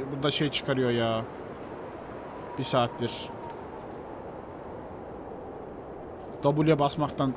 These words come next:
elim kırıldı. Allah'ım yarabbim ya. Bu ne? Güzel kitapmış. Yukarıda çıkamıyoruz ki. Yukarıda loot varsa göremiyoruz yani.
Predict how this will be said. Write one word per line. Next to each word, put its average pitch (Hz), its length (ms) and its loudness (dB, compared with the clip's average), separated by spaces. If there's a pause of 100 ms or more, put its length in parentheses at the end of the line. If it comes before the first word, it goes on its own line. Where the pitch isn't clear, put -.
elim 147 280 4 (520)
kırıldı. 120 400 4
Allah'ım 131 420 4
yarabbim 98 460 2
ya. 85 180 -2 (1200)
Bu 143 80 2
ne? 143 140 2 (2500)
Güzel 110 260 0
kitapmış. - 560 -8 (3750)
Yukarıda 113 340 -2
çıkamıyoruz 123 480 -2
ki. 87 60 -2
Yukarıda 98 360 -2
loot 101 180 -2
varsa 98 260 -2
göremiyoruz 92 480 -2
yani. 73 140 -6